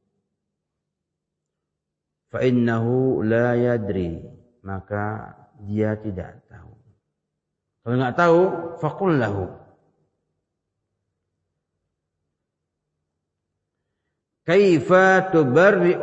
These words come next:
nafsaka minasy syirki wa anta la ta'rifuhu?" Gimana kamu itu mengaku-ngaku sudah lepas dari syirik, padahal kamu nggak tahu? Ya, orang saya nggak bohong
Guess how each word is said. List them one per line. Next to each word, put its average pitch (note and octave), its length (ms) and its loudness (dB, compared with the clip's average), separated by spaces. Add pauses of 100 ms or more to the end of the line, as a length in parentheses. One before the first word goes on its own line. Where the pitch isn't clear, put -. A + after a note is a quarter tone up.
nafsaka D#3+ 720 2
minasy C3 480 0
syirki E3+ 320 2
wa E3+ 80 0
anta F3+ 320 2
la D3 160 4
ta'rifuhu?" G#2+ 800 -2 (560)
Gimana F3+ 480 4
kamu D3+ 480 2
itu E3+ 160 2
mengaku-ngaku D3 960 0
sudah D3 200 4 (600)
lepas D#3 320 -2
dari C#3+ 320 2 (480)
syirik, E3 480 2 (720)
padahal G#2+ 320 -2
kamu B2 240 -6
nggak E2+ 160 -10
tahu? A2 180 -2 (4000)
Ya, F#2 80 -10
orang F2+ 260 -8
saya E3 160 -8
nggak F3 160 -6
bohong C#3 560 -6